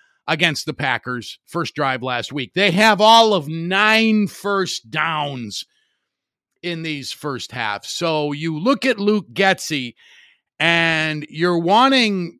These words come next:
you're wanting so badly to, to see the Matt Nagy stink removed from this team. And yet, here we go again. It is easy to feel down about that,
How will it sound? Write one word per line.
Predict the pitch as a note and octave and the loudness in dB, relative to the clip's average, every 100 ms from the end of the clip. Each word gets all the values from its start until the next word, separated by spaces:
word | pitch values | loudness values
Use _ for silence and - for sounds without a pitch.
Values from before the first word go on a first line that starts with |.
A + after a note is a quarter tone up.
| _ | _
you're | F3 G3 | 0 0
wanting | F#3+ B3+ D4 C4+ F#3 D#3 | 4 4 6 4 2 -2
so | - - - C#4+ E4 | -6 -4 4 6 6
badly | D4 C4+ C4 G3+ C3 E2+ _ _ _ _ _ _ | 6 4 4 0 -6 -12 _ _ _ _ _ _
to, | - G3 F3+ E3+ | 0 2 2 0
to | - F3+ | 0 0
see | - A3+ A#3+ | 0 0 0
the | G3+ F#3+ | 0 -2
Matt | F#3 F#3+ G3+ F#3 | 0 2 2 0
Nagy | F3+ F#3 F3 F3+ | -2 -2 -2 -6
stink | D3+ - - - G#3+ G#3 G#3 - _ D3+ | -6 -4 -4 0 2 2 -2 -10 _ -4
removed | F3 F3 G3+ G#3+ E3+ C3 | -2 2 2 2 0 -6
from | - E3 D3+ | -8 -8 -6
this | C#3+ B2 - | -6 -4 -6
team. | - C3+ B2+ A#2+ - _ _ _ _ _ | -6 -6 -4 -8 -12 _ _ _ _ _
And | E3 E3+ E3+ | -4 -4 -2
yet, | E3+ D#3+ _ _ | -2 -2 _ _
here | - - G#3 A3+ | -16 -4 0 2
we | A3+ G#3+ | 2 0
go | E3 G3+ F#3 | 4 4 4
again. | D3 G#3 F#3+ C3+ D3 - _ _ _ | 2 2 2 2 -4 -10 _ _ _
It | F3 F#3 | 0 2
is | F3 D#3+ - - | 2 0 -2 -4
easy | G#3+ A#3 G3 G#3+ G#3 | -2 0 0 -2 -4
to | - F#3 | 0 -2
feel | - F#3 D#3+ C#3+ | -2 -4 -2 -4
down | A2 F#3 G3 G#3 | -2 0 2 2
about | G3 F#3+ G3 F#3 _ _ _ - | 2 2 2 0 _ _ _ -20
that, | D3+ F#3 G3 G3 | -4 0 2 0